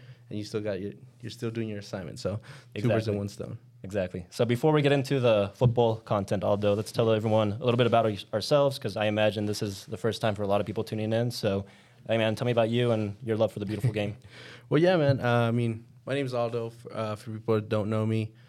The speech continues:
Speaker 1: uh, for people that do know me and heard my voice, this is the beautiful face that comes with it. Um, but no, man, I've played soccer since I was seven.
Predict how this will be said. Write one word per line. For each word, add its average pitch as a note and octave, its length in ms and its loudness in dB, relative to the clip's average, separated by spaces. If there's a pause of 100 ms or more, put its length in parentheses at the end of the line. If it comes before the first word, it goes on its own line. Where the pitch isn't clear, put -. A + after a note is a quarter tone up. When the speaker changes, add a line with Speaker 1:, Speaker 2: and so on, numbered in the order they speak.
(300)
Speaker 1:
uh, G#2 160 -4
for G2+ 140 -10
people A#2+ 160 -2
that G#2 180 0
do C3 160 2
know A#2+ 220 2
me A#2 120 0
and G#2 80 -4
heard A2 160 -8
my G#2 120 -6
voice, A2 320 0
this G#2+ 240 -10
is A2 80 -10
the G#2+ 80 -10
beautiful G#2 340 -10
face G#2 280 -12
that - 100 -18
comes G2+ 240 -10
with C3+ 200 -2
it. D3 200 -2 (520)
Um, G#2 580 2 (120)
but G#2+ 160 4
no, C3 180 2
man, G#2+ 240 0
I've G#2+ 640 -6 (100)
played D#3 180 0
soccer C#3 220 -2
since C3+ 200 0
I C3+ 80 4
was B2+ 100 2
seven. C3 540 0